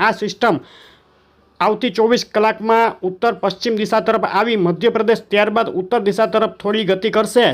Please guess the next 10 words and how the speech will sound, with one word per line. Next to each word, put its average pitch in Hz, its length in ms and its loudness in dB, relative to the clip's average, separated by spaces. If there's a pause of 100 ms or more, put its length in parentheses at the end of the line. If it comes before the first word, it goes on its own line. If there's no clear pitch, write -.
સાતસો 190 360 -2
એચ 214 280 2
પી 233 120 2
એ 208 60 6
ઊંચાઈ 214 360 4
ઉપર 226 240 2
બહોળું 202 420 2
સર્ક્યુલેશન 208 680 0 (400)
સિસ્ટમને 233 480 0
આનુષંગિક 220 640 2